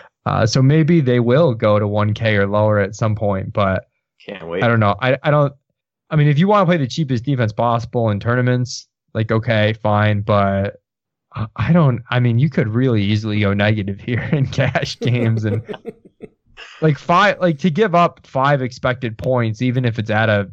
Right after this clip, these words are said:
Speaker 1: highly variant position, is a lot of points to give up.
Speaker 3: Yeah, I'll find the extra thousand <laughs> to get off of Atlanta this week.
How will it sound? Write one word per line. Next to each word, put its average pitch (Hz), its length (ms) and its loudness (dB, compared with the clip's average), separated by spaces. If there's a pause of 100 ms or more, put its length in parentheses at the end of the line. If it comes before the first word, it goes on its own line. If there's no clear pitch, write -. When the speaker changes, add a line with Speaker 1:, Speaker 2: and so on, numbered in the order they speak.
Speaker 1:
highly 110 300 0
variant 104 380 -2
position, 104 420 -2
is 98 60 -4
a 107 40 0
lot 110 280 0
of 98 80 -4
points 104 280 -6
to 110 80 -6
give 107 140 -4
up. - 260 -6 (1120)
Speaker 3:
Yeah, 120 220 -10
I'll 165 160 -4
find 165 280 -2
the 139 100 -2
extra 131 280 -6
thousand 120 640 -6
<laughs> - 60 -20
to 123 100 -10
get 123 220 -4
off 117 220 -8
of 143 80 -8
Atlanta 113 500 -4
this 104 300 -10
week. 104 200 -12